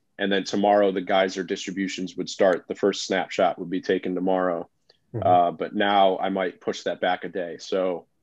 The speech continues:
Speaker 1: uh, basically everyone will have the first forty-eight hours to get into the pool, and then the first day one snapshot will happen two days from now, which
Speaker 2: Okay.
Speaker 1: is kinda what I'm thinking, since some people might not wanna use it while
Speaker 2: Oh.
Speaker 1: these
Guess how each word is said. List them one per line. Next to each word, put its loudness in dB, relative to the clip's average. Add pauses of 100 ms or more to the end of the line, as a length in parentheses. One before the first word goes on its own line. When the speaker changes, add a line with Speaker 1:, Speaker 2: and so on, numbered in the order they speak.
(360)
Speaker 1:
uh, -2
basically 2
everyone 4
will 0
have 0
the -6
first -2
forty-eight 2
hours 0
to -6
get -2
into -2
the -6
pool, 0 (300)
and 0
then 0
the -2
first 0 (220)
day 6
one 0
snapshot -2
will -2
happen -6 (280)
two 0
days 0
from -10
now, -10 (880)
which -2
Speaker 2:
Okay. -2
Speaker 1:
is -12 (120)
kinda 0
what 0
I'm -6
thinking, -6 (300)
since -8 (480)
some 2
people 2
might 0
not -2
wanna -2
use -2
it -6
while 0 (160)
Speaker 2:
Oh. -6
Speaker 1:
these -2